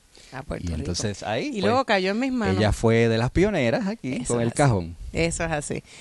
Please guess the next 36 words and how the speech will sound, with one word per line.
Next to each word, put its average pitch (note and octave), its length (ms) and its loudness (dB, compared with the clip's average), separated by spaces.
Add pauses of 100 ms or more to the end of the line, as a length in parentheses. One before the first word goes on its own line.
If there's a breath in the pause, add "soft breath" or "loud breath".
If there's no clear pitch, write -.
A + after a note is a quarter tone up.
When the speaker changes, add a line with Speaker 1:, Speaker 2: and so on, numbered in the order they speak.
(140 loud breath)
Speaker 1:
Y D4 180 4
ahora, C4 280 6
pues, E4+ 200 0 (100)
el F#3 140 0
cajón G3 380 2
es B3 160 0 (580 loud breath)
súper A3 420 4 (200)
popular G#3 720 4
en G3 160 -2
Puerto F#3+ 360 2
Rico. A#3 340 2
Hay A3+ 160 2
muchas A3 540 2
mujeres A3+ 380 4
percusionistas, F#3+ 1120 2
que F#3+ 100 4
eso A#3+ 200 4
me A3 300 4
enorgullece F#3+ 960 4
demasiado, A#3+ 760 4 (360 loud breath)
porque F#3 260 2
poder F3+ 340 2
ser A3+ 220 -4
parte G3+ 360 0
de F#3 80 2
esa G3+ 140 -2
inspiración F#3+ 800 0 (280 loud breath)
en F3 140 0
las E3+ 120 0
mujeres, G3 560 2
de F3+ 120 0
que, E3 160 -2
porque E3+ 300 0
literalmente F3 720 -2
desde F3 300 0
que D#3+ 340 2